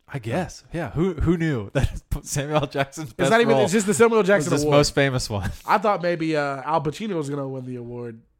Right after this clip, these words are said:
Speaker 1: For
Speaker 2: for
Speaker 1: being
Speaker 2: Any Given Sunday,
Speaker 1: <laughs>
Speaker 2: but
Speaker 1: Yeah, it's crazy, actually. Al Pacino could have won Best Actor and Worst <laughs> Actor both, I think. Um,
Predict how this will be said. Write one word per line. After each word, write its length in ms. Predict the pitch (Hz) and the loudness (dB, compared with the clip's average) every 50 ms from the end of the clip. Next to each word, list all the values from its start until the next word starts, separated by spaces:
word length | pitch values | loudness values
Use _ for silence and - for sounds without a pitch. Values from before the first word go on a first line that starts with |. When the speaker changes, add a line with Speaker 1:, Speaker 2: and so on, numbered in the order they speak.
| _ _ _ _ _ | _ _ _ _ _
Speaker 1:
For 100 | - 123 | -12 -8
Speaker 2:
for 80 | 135 | -6
Speaker 1:
being 180 | 131 117 120 151 | -6 -4 -4 -4
Speaker 2:
Any 140 | 151 151 147 | -6 -6 -6
Given 360 | 147 151 151 151 143 147 143 135 | -4 -4 -4 -4 -4 -6 -8 -4
Sunday, 340 | 131 170 170 151 135 - - - - - - - | -2 -2 0 2 2 2 2 0 -4 -8 -10 -12
Speaker 1:
<laughs> 320 | - 185 - - - 196 127 | -12 -16 -14 -12 -12 -10 -6
Speaker 2:
but 260 | 127 135 139 139 127 - - - _ _ _ _ _ | -4 -2 -2 -2 -4 -6 -12 -20 _ _ _ _ _
Speaker 1:
Yeah, 300 | - 139 147 143 123 110 - _ | -10 -8 -8 -8 -8 -10 -10 _
it's 160 | 151 147 - | -12 -12 -10
crazy, 320 | - - 185 202 202 156 127 | -8 -6 -4 -4 -2 -4 -4
actually. 260 | 123 120 - 117 107 | -4 -6 -8 -8 -6
Al 140 | 123 214 185 | -6 -6 -6
Pacino 400 | 156 139 - 135 127 123 120 - | -6 -10 -10 -10 -10 -10 -12 -12
could 100 | 117 113 | -12 -10
have 200 | 107 101 95 - _ _ | -10 -12 -12 -16 _ _
won 320 | - 117 110 107 107 101 | -14 -12 -10 -10 -10 -10
Best 300 | 98 101 104 113 - - | -10 -8 -8 -8 -6 -6
Actor 300 | 120 113 110 - 117 117 101 | -8 -8 -8 -8 -8 -10 -10
and 80 | 98 | -10
Worst 260 | 98 98 98 - - - | -8 -8 -8 -4 -2 -2
<laughs> 100 | - - | -2 -2
Actor 260 | 147 131 - - - | -2 -2 -2 -2 0
both, 360 | - - - 165 143 117 - | -2 -2 -4 -4 -6 -6 -6
I 100 | - 170 | -8 -8
think. 440 | - - - - 143 139 - - - _ _ _ - - _ _ - - - - - - - - 131 - _ - | -8 -8 -10 -12 -12 -12 -14 -18 -20 _ _ _ -20 -20 _ _ -18 -16 -16 -16 -18 -18 -20 -20 -20 -20 _ -12
Um, 640 | 135 127 123 120 113 107 104 101 98 95 95 98 | -8 -6 -6 -6 -6 -6 -8 -8 -10 -12 -16 -20